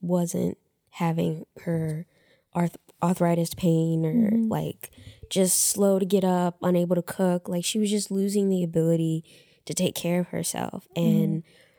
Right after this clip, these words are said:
Speaker 1: she literally suffered all the way to the end. And her, she passed as soon as her daughter got off work.
Speaker 2: Mm.
Speaker 1: Like, when her daughter came home, she passed away that night.
Speaker 2: Mm.
Speaker 1: And it was like she was waiting
Speaker 2: Mm-hmm.
Speaker 1: to say goodbye,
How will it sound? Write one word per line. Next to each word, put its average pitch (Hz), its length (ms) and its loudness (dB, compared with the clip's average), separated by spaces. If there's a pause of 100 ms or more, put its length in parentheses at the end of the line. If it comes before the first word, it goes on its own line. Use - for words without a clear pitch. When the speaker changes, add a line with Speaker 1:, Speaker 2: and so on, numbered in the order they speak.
(360)
Speaker 1:
she 214 240 0
literally 202 440 2
suffered 185 380 -2
all 170 200 -2
the 175 40 0
way 175 160 2
to 170 120 -4
the 160 180 -4
end. 185 340 0
And 165 240 -2
her, 165 380 -2 (960)
she - 320 0
passed 208 540 -2
as 185 140 0
soon 185 200 0
as 175 120 0
her 175 100 -4
daughter 160 240 -2
got - 200 -8
off - 200 -10
work. 180 260 -6 (680)
Speaker 2:
Mm. 220 180 0
Speaker 1:
Like, 185 120 4
when 175 120 0
her 185 100 4
daughter 180 340 4
came 175 260 2
home, 160 440 -2 (200)
she - 140 -6
passed 156 300 -6
away - 240 -10
that - 100 -10
night. - 300 -12 (420)
Speaker 2:
Mm. 214 480 2
Speaker 1:
And 196 160 6
it 190 120 6
was 185 180 4
like 185 180 2
she - 160 -2
was 175 220 2
waiting 160 720 -2 (120)
Speaker 2:
Mm-hmm. 226 380 4 (240)
Speaker 1:
to 185 120 2
say 170 240 2
goodbye, 160 720 0